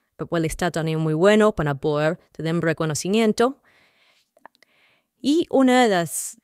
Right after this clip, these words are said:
de los consejos que les doy es que puedan ver estos, estas clases con calma, ya que,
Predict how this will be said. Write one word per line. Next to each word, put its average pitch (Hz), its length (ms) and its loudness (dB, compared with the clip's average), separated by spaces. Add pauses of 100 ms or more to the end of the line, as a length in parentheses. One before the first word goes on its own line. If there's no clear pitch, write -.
(160)
de 180 160 -2
los 170 600 0
consejos 202 540 0
que - 120 0
les 175 200 2
doy 214 460 2
es 165 160 -4
que - 160 -6
puedan 226 760 0
ver 190 440 2 (260)
estos, 180 720 -2
estas - 300 -10
clases 226 600 0
con 165 280 -2
calma, 175 500 0 (320)
ya 196 160 2
que, 226 320 0